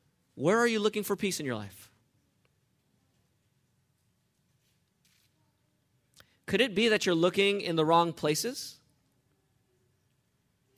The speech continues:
Could it be that you're looking to the wrong people for peace?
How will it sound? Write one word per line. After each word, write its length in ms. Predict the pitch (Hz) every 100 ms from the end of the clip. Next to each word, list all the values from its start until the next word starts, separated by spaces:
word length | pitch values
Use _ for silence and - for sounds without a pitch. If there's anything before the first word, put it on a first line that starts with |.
| -
Could 180 | - 180
it 140 | 208
be 120 | 185
that 160 | 214 202
you're 100 | 190
looking 280 | 190 190 196
to 100 | 196
the 100 | 185
wrong 200 | 190 190
people 460 | 226 262 156 113 - _ _ _ _ _ _ _ _ _
for 160 | - 160
peace? 540 | 147 113 - - -